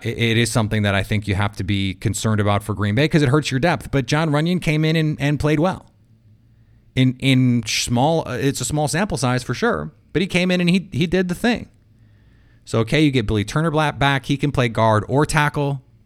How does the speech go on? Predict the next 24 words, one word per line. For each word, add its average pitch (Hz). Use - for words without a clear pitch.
And 139
you, 131
you 139
feel 170
good 131
about 139
the 127
depth 123
of 120
the, 127
this 127
offensive 120
line, 151
especially 156
now 139
seeing 135
someone 151
like 123
Elgton 127
Jenkins 110
who 113
can 107
play 98
tackle. -